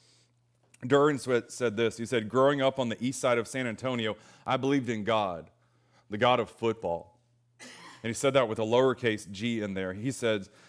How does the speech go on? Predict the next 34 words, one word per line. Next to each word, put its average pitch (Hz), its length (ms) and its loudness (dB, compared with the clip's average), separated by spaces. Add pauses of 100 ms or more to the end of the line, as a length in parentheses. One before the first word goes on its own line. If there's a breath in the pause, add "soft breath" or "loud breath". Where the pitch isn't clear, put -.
(100)
"It 156 220 0
took 143 320 0
two 160 260 0
hero 143 320 2
makers 117 400 -2
in 135 220 -2
his 139 240 -4
life, 117 240 2
his 117 160 -6
high 131 180 0
school 147 240 -4
football 123 380 2
coach 107 360 -2 (240 soft breath)
and 120 120 -2
one 139 120 2
of 139 80 -2
his 147 200 -2
teammates 156 580 -2
in 127 120 -2
the 120 60 -6
N 135 140 -2
F 131 180 -4
L, 127 300 2 (240 loud breath)
to 151 160 -2
stir 156 520 2
him 160 200 0
on 147 280 2
to 143 180 0
a 120 60 2
genuine 147 600 -2
faith 135 380 0
following 147 580 2
after 131 400 -4
Jesus." 95 580 -8